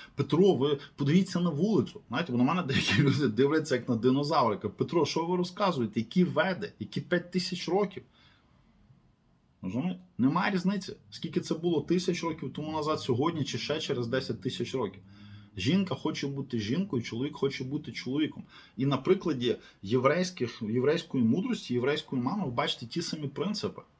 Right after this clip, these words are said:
Я також збираю деякі цитати з Біблії.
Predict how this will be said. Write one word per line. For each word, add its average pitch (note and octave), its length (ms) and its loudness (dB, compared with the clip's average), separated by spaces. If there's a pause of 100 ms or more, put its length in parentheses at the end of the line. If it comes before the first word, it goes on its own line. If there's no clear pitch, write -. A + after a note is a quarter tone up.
Я B2+ 100 2
також F3+ 340 4
збираю C#3 340 0
деякі C#3+ 360 -2
цитати D3 420 -4
з G2+ 80 -2
Біблії. B2+ 400 -2